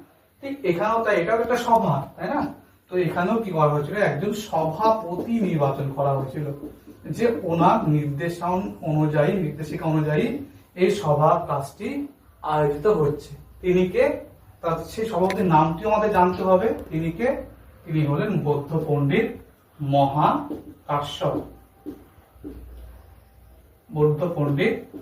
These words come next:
মহাকাশ্যপ। ঠিক আছে, এর পরের কাজটি কি? তাহলে তোমাদের দেখ-, আমি স্থান বলে দিলাম, কতজন সদস্য সংখ্যা সেটাও বললাম, সভাপতি মহাকাশ্যপ সেটিও বললাম। এবার দেখো,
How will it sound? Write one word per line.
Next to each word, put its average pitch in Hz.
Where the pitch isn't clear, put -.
মহাকাশ্যপ। 143
ঠিক 240
আছে, 285
এর 233
পরের 190
কাজটি 226
কি? 247
তাহলে 208
তোমাদের 202
দেখ-, 180
আমি 175
স্থান 190
বলে 226
দিলাম, -
কতজন 180
সদস্য 196
সংখ্যা 220
সেটাও 190
বললাম, 220
সভাপতি 190
মহাকাশ্যপ 196
সেটিও 196
বললাম। 202
এবার 175
দেখো, 165